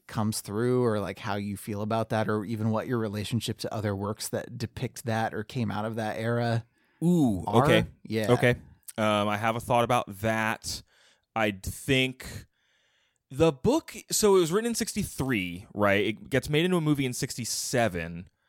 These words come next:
Speaker 1: Yes.
Speaker 2: It f-, really feels like it's set in the fifties. Like, it feels,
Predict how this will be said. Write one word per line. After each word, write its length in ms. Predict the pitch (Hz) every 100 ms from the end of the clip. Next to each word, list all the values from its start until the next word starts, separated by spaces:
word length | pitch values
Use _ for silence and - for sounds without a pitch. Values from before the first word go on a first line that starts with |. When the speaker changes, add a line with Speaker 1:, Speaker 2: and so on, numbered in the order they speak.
| -
Speaker 1:
Yes. 480 | 117 80 175 - -
Speaker 2:
It 220 | 143 143 -
f-, 260 | - -
really 600 | 165 220 311 302 262 226
feels 580 | 202 - - 240 208 180
like 160 | 175 160
it's 160 | 147
set 260 | - 190 170
in 140 | 160
the 80 | 135
fifties. 1500 | - - - 143 - - - 117 110 104 104 104 104 98 -
Like, 140 | 123
it 100 | 143
feels, 880 | - - 175 180 185 175 160 - -